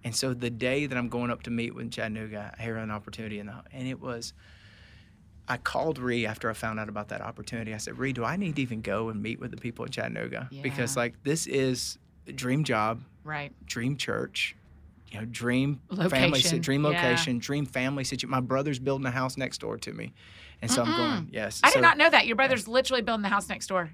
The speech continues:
Speaker 1: Yeah,
Speaker 2: to
Speaker 1: well,
Speaker 2: the house. Y-,
Speaker 1: yes.
Speaker 2: you don't own
Speaker 1: That I
Speaker 2: anymore.
Speaker 1: don't own anymore.
Speaker 2: <gasps>
Speaker 1: But crazy, crazy things. So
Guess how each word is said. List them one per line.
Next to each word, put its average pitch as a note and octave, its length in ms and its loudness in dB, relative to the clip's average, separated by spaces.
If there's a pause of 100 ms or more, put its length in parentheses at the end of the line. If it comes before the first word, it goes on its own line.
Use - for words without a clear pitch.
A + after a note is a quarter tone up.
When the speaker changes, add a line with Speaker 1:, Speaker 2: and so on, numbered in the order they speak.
(120)
Speaker 1:
Yeah, G3+ 120 -8
Speaker 2:
to - 140 -6
Speaker 1:
well, F#3+ 80 0
Speaker 2:
the F3+ 40 2
house. F3 320 2 (180)
Y-, E3 120 -10
Speaker 1:
yes. - 340 -10
Speaker 2:
you D#3+ 80 -8
don't D#3 160 -10 (180)
own D3+ 100 -8
Speaker 1:
That A#2+ 120 -4
I - 40 -4
Speaker 2:
anymore. C#3+ 160 -10
Speaker 1:
don't G#2+ 180 -6
own A2+ 200 -8 (120)
anymore. G#2 340 -8 (200)
Speaker 2:
<gasps> C4+ 200 -4
Speaker 1:
But - 100 -2
crazy, A2 360 -2 (260)
crazy A#2+ 300 2
things. - 360 -12 (100)
So G#2 260 -6